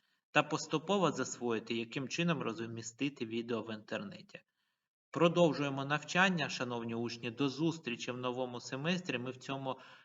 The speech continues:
семестрі розглянемо велику кількість матеріалів, велику кількість напрямів інформаційних технологій.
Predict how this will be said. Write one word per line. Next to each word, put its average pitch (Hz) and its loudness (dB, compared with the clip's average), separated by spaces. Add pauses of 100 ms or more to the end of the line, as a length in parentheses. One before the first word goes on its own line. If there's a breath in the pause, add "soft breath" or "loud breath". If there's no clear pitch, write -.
(120 loud breath)
семестрі 135 -2
розглянемо 123 0
велику 131 0
кількість 120 -4
матеріалів, 135 2 (100)
велику 156 -2
кількість 147 -2
напрямів 120 2 (480 soft breath)
інформаційних 127 -2
технологій. 131 0